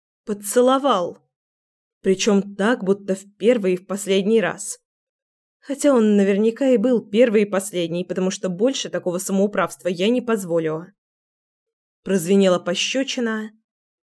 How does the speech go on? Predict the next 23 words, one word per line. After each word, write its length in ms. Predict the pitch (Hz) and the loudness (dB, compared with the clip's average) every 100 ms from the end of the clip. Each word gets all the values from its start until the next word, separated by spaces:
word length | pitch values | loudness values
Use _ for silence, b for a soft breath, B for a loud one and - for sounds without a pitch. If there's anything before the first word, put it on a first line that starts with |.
| _ - | _ 0
Король 300 | 247 277 254 | 4 4 2
потер 480 | 214 202 233 233 | -4 0 0 0
пострадавшую 760 | - 202 196 196 190 196 - 185 | -6 -6 0 2 0 -2 -4 -6
щеку 420 | 196 233 247 247 | -2 0 0 0
и, 100 | 180 | -2
кажется, 400 | 170 208 214 - | 0 -2 -2 -6
собирался 580 | 196 190 180 196 202 202 | -6 -4 2 2 2 -2
повторить 520 | 202 196 220 247 247 | -6 -4 -4 -4 -6
поцелуй. 640 | - - - 170 160 - _ _ _ _ _ _ | -14 -12 -8 -4 -6 -8 _ _ _ _ _ _
Поэтому 340 | 247 269 269 254 | 0 0 2 2
я 160 | 247 | 2
изо 340 | - 262 233 269 | 2 -2 -2 -2
всех 300 | - 320 311 | -2 -6 -8
сил 320 | - 196 170 | -8 -6 -2
наступила 520 | 180 196 208 202 190 | -2 -2 -2 2 0
Феодору 460 | 190 196 190 196 202 | 2 0 2 2 2
на 220 | 226 302 | 0 0
ногу 220 | 233 165 180 | 0 -2 -2
и 40 | |
бросилась 460 | 180 247 240 196 - | 0 0 0 -2 -4
прочь, 340 | 185 165 - | -6 -6 -6
в 80 | - | -4
кабинет. 640 | 226 226 185 165 - _ | -2 0 -2 -4 -10 _